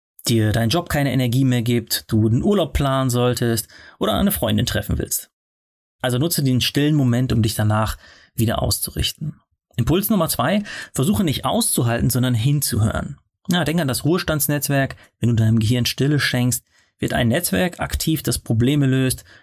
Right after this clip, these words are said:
neue Ideen bringt und ein super Nährboden für deine Selbstreflexion ist, um so auch deine Gefühle und deine Bedürfnisse besser zu verstehen. Und das Schöne ist,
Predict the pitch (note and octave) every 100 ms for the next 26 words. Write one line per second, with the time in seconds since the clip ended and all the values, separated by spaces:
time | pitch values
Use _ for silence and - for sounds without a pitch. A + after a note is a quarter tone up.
0 | _ A#2+ B2+ C#3+ B2 A2+ C3+ F3+ E3 B2
1 | B2 B2+ B2+ A#2+ A2+ C3+ C#3 C3 B2 G#2+
2 | G#2+ A#2+ C3 A#2+ A#2 A2+ A#2 G#2+ A2 G2+
3 | F#2+ - G2+ A2 G2+ - G#2 B2 B2 -
4 | - - - C3 A2+ C#3 D#3 C#3+ C3+ B2
5 | A#2+ A#2 B2+ A3 F#3+ B2+ A#2 A2 A2 B2
6 | B2 A#2 - G#2+ G2+ G#2+ - G#2 A2+ G#2+
7 | - - - C#3+ - _ _ _ _ _
8 | B2 C3 - G3 F#3+ F3+